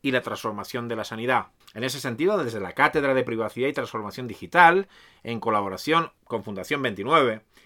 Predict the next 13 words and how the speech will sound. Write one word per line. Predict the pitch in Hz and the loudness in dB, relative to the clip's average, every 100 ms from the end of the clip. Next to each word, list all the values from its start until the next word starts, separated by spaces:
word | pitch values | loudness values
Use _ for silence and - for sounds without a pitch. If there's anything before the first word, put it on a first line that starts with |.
| _ | _
y | 110 | -6
auspiciados, | 117 - 104 139 143 107 - - _ | -4 -4 -4 0 2 0 -4 -16 _
eh, | 113 104 _ | -10 -10 _
por | - 107 | -6 0
Microsoft | 165 170 120 104 - _ | 2 0 -2 -4 -6 _
y | 117 | -6
otras | 139 120 | -4 -2
entidades, | 165 151 131 104 87 - _ _ | -4 0 0 0 -4 -16 _ _
hemos | 123 147 | -10 -8
sido | 185 160 | -4 -4
capaces | 131 165 160 120 | -2 0 -2 -4
de | 113 | -6
desarrollar | 131 165 139 120 113 | -4 0 2 2 0